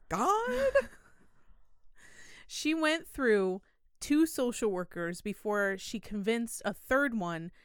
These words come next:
Speaker 2: that John should be removed from the house.
Speaker 1: By convinced, do you mean gave her money and said, "Please help, computer"?
Speaker 2: Or just went through as many social workers i-, that it took to find one that was like, "No, this is bad."
Speaker 1: Third,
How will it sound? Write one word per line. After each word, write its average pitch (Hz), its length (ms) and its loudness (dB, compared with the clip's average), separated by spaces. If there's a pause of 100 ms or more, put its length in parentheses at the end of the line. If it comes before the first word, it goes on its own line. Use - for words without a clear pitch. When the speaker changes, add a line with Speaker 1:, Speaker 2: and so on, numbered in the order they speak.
(200)
Speaker 2:
that 202 180 0
John 226 260 2
should 220 260 -2
be 190 140 -4
removed 185 540 -4
from 170 220 -8
the 175 60 -8
house. - 400 -10
Speaker 1:
By 294 220 4
convinced, 240 720 -2
do 202 100 -2
you 214 220 0
mean 208 240 -2
gave 190 300 0
her 196 160 -4
money 180 340 -2
and 170 160 -8
said, 185 180 -2
"Please 269 340 -4
help, 185 280 -2
computer"? 139 600 -6 (340)
Speaker 2:
Or 370 200 6
just - 320 -2
went 262 320 0
through 285 380 0
as 247 220 0
many 240 260 -2
social 233 360 -2
workers 214 720 0
i-, - 80 -6 (240)
that 190 200 0
it 196 180 -2 (100)
took - 480 -2
to 208 160 0
find 196 280 0
one 196 140 0
that 185 120 0
was 180 120 -4
like, 180 180 -2
"No, 185 200 0
this 170 200 -6
is 160 140 -12
bad." - 400 -6 (220)
Speaker 1:
Third, 190 300 -2